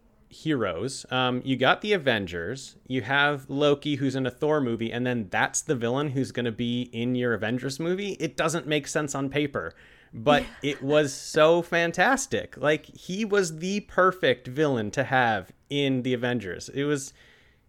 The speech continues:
Speaker 1: I loved every moment he was on screen, and every time someone was,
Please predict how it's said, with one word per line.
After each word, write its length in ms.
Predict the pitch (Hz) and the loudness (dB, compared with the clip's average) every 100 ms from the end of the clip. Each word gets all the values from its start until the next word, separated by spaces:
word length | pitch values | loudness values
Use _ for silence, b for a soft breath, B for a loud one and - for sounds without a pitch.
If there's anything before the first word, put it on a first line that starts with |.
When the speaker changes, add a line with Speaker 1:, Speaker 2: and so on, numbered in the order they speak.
| _ _ _ - | _ _ _ -4
Speaker 1:
I 120 | 143 | -2
loved 480 | 147 147 170 170 151 - | 0 0 2 0 -2 -2
every 420 | 151 165 175 185 | 2 2 0 -2
moment 680 | 175 156 156 147 87 - - | 0 2 2 2 -2 -8 -20
he 160 | - 135 | -4 0
was 160 | 131 135 | 0 0
on 160 | 123 | -2
screen, 360 | 117 - 117 104 | -4 -6 -4 -4
and 120 | - | -2
every 300 | 135 143 160 | 0 0 -2
time 320 | 156 143 139 | -4 -2 -2
someone 400 | 135 - 139 139 | -2 -2 -2 -2
was, 280 | 135 123 - | 0 -2 -4